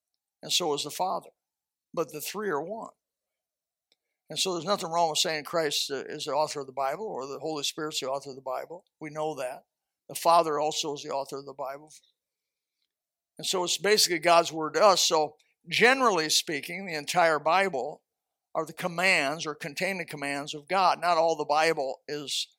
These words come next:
some of the Bible's narratives, some tell stories about what happened,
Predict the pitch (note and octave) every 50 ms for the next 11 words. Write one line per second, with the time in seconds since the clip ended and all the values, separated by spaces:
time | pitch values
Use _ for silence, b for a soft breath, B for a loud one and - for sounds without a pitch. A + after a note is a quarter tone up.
0 | _ - - G#3+ G#3 F3+ E3 D#3 D3+ D3+ D#3 C#3+ D3 C#3+ D3+ D#3+ E3 E3 D#3+ D#3
1 | D#3+ D#3 D3+ D3+ D3+ D3+ D3 D3 - - D#3 C#3+ D3 - - D3+ C#3 C#3 - -
2 | - - F3 D#3+ D#3 D#3 D3+ D3 C#3+ D3 A#2+ A2+ D3+ D3 C#3 D3 D#3+ D3+ D3+ -
3 | - C#3 C#3 C#3